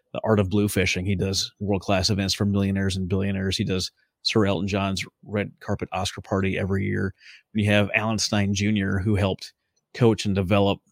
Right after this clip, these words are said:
LeBron James, Kevin Durant, Steph Curry, you know, when you ask these people and you get them on your show and you ask them whatever you wanna ask them, it's like having your own free private masterclass. You know, every person you interview, everyone you share with, like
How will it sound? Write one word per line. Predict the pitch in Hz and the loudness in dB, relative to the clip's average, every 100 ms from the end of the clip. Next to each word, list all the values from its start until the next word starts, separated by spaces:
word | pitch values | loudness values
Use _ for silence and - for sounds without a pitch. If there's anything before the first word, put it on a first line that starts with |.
| _ _ - - | _ _ -14 -2
LeBron | 107 104 95 98 | 0 2 0 0
James, | 98 98 95 - - | -2 -2 -4 -8 -6
Kevin | 110 101 | -4 -4
Durant, | 101 101 95 - | -2 -2 -4 -6
Steph | - 95 92 - | 0 0 -2 -2
Curry, | 104 98 98 98 90 _ _ _ _ _ - | 0 2 0 -2 -6 _ _ _ _ _ -4
you | 107 | 0
know, | 98 95 - - _ - | 2 0 -2 -8 _ -8
when | 131 | 0
you | 123 127 | 2 2
ask | 120 143 | 0 -2
these | - 120 | 2 2
people | - 98 101 | 2 -4 -2
and | 101 | -2
you | |
get | 113 | 0
them | 117 | 2
on | 107 | 2
your | 110 98 | 2 0
show | - 131 | 2 2
and | 110 | 2
you | - | -2
ask | 104 110 | -4 -4
them | 127 | -2
whatever | 101 - 127 117 | -2 -4 -2 2
you | 117 123 | 4 4
wanna | 120 127 | 4 2
ask | 110 135 | 0 -2
them, | 160 | -4
it's | 127 - | -4 -4
like | 156 | -4
having | 175 160 | -2 0
your | 135 - | -2 0
own | 139 | -2
free | 131 - 120 120 | -2 -2 0 2
private | 120 - 101 107 - 98 | 0 -6 -4 -2 -4 -6
masterclass. | 95 107 - - - - - - _ _ _ _ _ _ _ - | -6 -6 -10 -12 -12 -10 -12 -12 _ _ _ _ _ _ _ -6
You | |
know, | 101 98 | -4 0
every | 131 131 139 135 | 2 4 6 4
person | - 131 - 123 | 4 0 2 -2
you | 117 | 0
interview, | 127 131 98 98 | 0 0 -2 -4
everyone | 101 123 117 110 | 0 4 4 4
you | |
share | 101 127 131 | 2 2 4
with, | 104 87 92 | 2 0 -2
like | 110 101 - | 0 0 -2